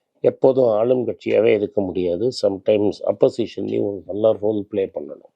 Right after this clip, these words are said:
போன வாட்டிக்கு பார்க்கறச்ச இந்த வாட்டி எங்க பொசிஷனை நாங்க virtual-ஆ டபுள் பண்ணியிருக்கோம். தொண்ணூத்தொன்பது அஃபிஷியலா ஜெயிச்சாலும் மூணு பேர் திரும்பி காங்கிரஸ்ல வெளில போய் எலெக்ஷன் நின்னவங்க எலெக்ஷன் ஜெயிச்சு திரும்பி வந்துட்டாங்க.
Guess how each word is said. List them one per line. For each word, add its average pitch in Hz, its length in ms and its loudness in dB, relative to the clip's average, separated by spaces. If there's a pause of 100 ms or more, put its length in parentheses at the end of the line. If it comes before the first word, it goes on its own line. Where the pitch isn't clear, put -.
(120)
போன 139 240 4
வாட்டிக்கு 135 520 -2
பார்க்கறச்ச 110 540 0
இந்த 98 220 0
வாட்டி 98 600 2 (380)
எங்க 117 240 4
பொசிஷனை 110 720 0
நாங்க 98 280 2
virtual-ஆ 107 420 0
டபுள் 101 360 2
பண்ணியிருக்கோம். 87 580 -6 (840)
தொண்ணூத்தொன்பது 131 680 2
அஃபிஷியலா 123 480 0
ஜெயிச்சாலும் 85 680 -2 (460)
மூணு 127 320 4
பேர் 123 280 0
திரும்பி 127 300 0
காங்கிரஸ்ல 120 680 0
வெளில 107 260 4
போய் 117 260 0
எலெக்ஷன் 107 500 0
நின்னவங்க 85 640 2 (180)
எலெக்ஷன் 120 440 2
ஜெயிச்சு 98 600 -6
திரும்பி 117 360 2
வந்துட்டாங்க. 95 560 2